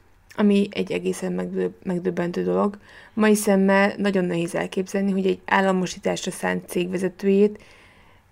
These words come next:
ö, ugye halálra ítéljék. Végül módosították az ítéletet életfogytiglani börtönre.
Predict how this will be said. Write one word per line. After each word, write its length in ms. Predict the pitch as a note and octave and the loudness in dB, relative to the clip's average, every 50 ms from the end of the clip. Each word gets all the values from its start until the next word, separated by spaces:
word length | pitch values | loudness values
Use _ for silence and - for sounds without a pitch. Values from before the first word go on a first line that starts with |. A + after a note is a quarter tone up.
| _ - | _ -8
ö, 280 | G3 F#3 F#3 F#3 F#3 - | -6 -4 -2 -2 -2 -2
ugye 200 | - F#3+ F3 E3 | -2 -4 -2 -2
halálra 320 | E3 E3+ E3+ E3 E3+ E3 | 0 0 2 2 2 2
ítéljék. 560 | E3+ E3 E3 - F3 E3+ E3+ E3+ E3+ - - - - - - - - - - - _ _ _ - | 0 -2 -2 0 0 2 2 0 -2 -4 -14 -20 -20 -20 -20 -20 -20 -20 -20 -20 _ _ _ -6
Végül 320 | - G3 A3 G#3+ G#3 G#3+ | 2 4 4 6 8 6
módosították 720 | G#3+ A3+ A#3 G3+ G3+ F#3 F#3 F#3+ G3 F#3+ F#3+ - F3+ F3 F3+ | 6 6 4 2 2 -2 -2 -2 -4 -4 -4 -4 -6 -4 -2
az 140 | E3+ E3 F3+ | -4 -2 -2
ítéletet 540 | F3 - G3 G3+ G#3+ G#3+ A#3 A3+ G#3+ A3 - | -4 -2 -2 -2 0 0 0 -2 -2 -6 -10
életfogytiglani 880 | - G#3 G3+ F#3 F#3 F3 - - F#3+ F3+ E3+ - F#3 F#3+ F#3 F3+ F3+ | -4 -2 0 0 0 -2 -6 -8 -8 -8 -6 -8 -6 -6 -4 -4 -4
börtönre. 680 | F3 F3+ F3+ F3 E3+ E3+ - F3+ F3 F3 F#3+ F#3 F3+ F3+ | -6 -6 -8 -10 -10 -10 -10 -10 -8 -8 -6 -8 -10 -10